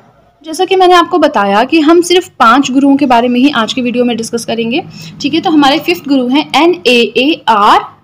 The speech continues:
ए, यानी कि गुरु अर्जुन देव जी। Fifth तो आपको अच्छे से याद होना चाहिए, क्योंकि उनके बारे में काफ़ी ज़्यादा चीज़ें हैं जो पढ़ने वाली हैं। पहली तो ये, he founded आदि ग्रंथ।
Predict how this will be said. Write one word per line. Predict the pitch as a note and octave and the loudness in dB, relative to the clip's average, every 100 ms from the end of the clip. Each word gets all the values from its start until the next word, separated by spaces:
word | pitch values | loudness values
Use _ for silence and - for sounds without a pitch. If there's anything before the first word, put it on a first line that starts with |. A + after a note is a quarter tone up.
| _ - | _ 0
ए, | B3+ E3+ - | 0 0 -2
यानी | A3 A#3 | -4 -4
कि | A#3 | -4
गुरु | C#4+ D4 | -4 -2
अर्जुन | F#4 - A3+ G3 F#3+ | 0 0 -2 -2 -6
देव | E3 D#3 | -6 -10
जी। | - - - _ - | -12 -16 -20 _ -4
Fifth | G#4 G4+ | -4 0
तो | |
आपको | G4 F#4 F4+ | 2 2 0
अच्छे | E4+ - | 0 -2
से | D4+ | -4
याद | D4+ B3+ | -2 -2
होना | B3+ | -4
चाहिए, | A#3+ E4 | -4 -2
क्योंकि | E4+ | 0
उनके | E4+ F4 | 0 2
बारे | D#4+ | 2
में | E4 E4+ | 0 0
काफ़ी | D4 D#4 | -2 -2
ज़्यादा | D#4+ | -4
चीज़ें | D#4 B3+ A#3 | -4 -4 -4
हैं | B3 | -4
जो | C4 | -4
पढ़ने | A3+ G#3+ A3 | -6 -6 -6
वाली | F#3+ G3 | -6 -6
हैं। | D#4+ - - - - | -8 -10 -20 -20 -6
पहली | D#4 D#4+ F4+ | 0 2 2
तो | F4+ | 2
ये, | E4+ F4+ | 2 2
he | C#4+ C4+ | 0 0
founded | A3 A3 C4 G3+ | -2 0 0 0
आदि | G3 F#3+ | -4 -4
ग्रंथ। | F#3+ G3+ | -10 -12